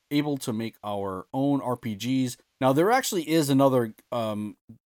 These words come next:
R P G game maker on the Switch, and what I mean by that, it's not R P G Maker, it's called Fuse four,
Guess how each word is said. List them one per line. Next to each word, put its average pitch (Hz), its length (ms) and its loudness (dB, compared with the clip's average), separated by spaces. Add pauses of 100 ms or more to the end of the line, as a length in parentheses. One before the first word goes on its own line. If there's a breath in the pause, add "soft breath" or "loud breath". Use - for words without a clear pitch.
(240)
R 131 180 -2
P 135 200 -6
G 127 400 0 (680)
game 120 400 2
maker 107 640 -2
on 120 160 -2
the 104 100 -4
Switch, - 760 -4
and 120 140 -4
what 131 120 2
I 123 80 0
mean 143 220 2
by 127 100 4
that, 110 220 0
it's - 120 -10
not 143 140 0
R 135 100 4
P 135 120 -2
G 113 140 -6
Maker, 117 420 -4 (280)
it's 101 140 -6
called 117 240 -2
Fuse 131 260 0
four, 147 440 -4